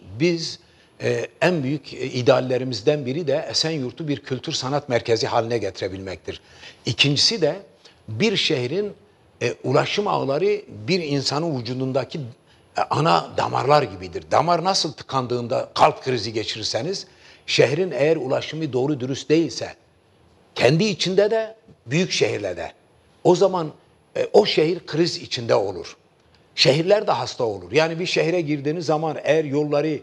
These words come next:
eğri büğrüyse, binalar çürük dişler gibi dizilmişse, hava koridorları yoksa, kent möblesi tahrip altındaysa, insanlar stresliyse, dirsekleriyle kendilerine yol açıyorsa, orada da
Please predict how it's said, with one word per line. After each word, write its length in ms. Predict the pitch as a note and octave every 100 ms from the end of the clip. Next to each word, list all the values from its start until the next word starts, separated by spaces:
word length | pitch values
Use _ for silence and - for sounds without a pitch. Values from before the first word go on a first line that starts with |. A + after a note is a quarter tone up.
| - _ _ -
eğri 360 | D#3 D3+ E3+
büğrüyse, 560 | C3 C3+ E3 - C3+ G#2
binalar 360 | C#3 D3+ D#3 -
çürük 340 | - D#3+ E3
dişler 300 | C3+ - E3
gibi 260 | C3+ B2+ C#3
dizilmişse, 720 | A#2+ C3 C3+ D#3+ - B2+ - - _ _ -
hava 260 | C#3+ E3+ -
koridorları 580 | D3+ C3+ C#3 C#3 D3 D3+
yoksa, 580 | C3 E3 - D3 - - _ _ _
kent 240 | F3 F3+ -
möblesi 460 | D3+ D3 C#3+ C#3 E3+
tahrip 400 | C3+ C3 E3 E3+
altındaysa, 640 | C3+ C3+ C#3 D3+ F3 - C3+
insanlar 520 | C3+ C3+ D3+ D3+ D#3+
stresliyse, 880 | - - - C#3 - F3 D#3+ D#3 A2 - - - A#2+
dirsekleriyle 760 | C#3+ - D3+ D3+ D3+ F3+ D3+
kendilerine 460 | C#3+ D3 D3+ D#3 E3+
yol 200 | D#3+ F3
açıyorsa, 640 | D3 - G#3 G#3 G3 G3 - - _ _
orada 480 | E3+ G3 D3+ E3 D3+
da 260 | F#3 G3+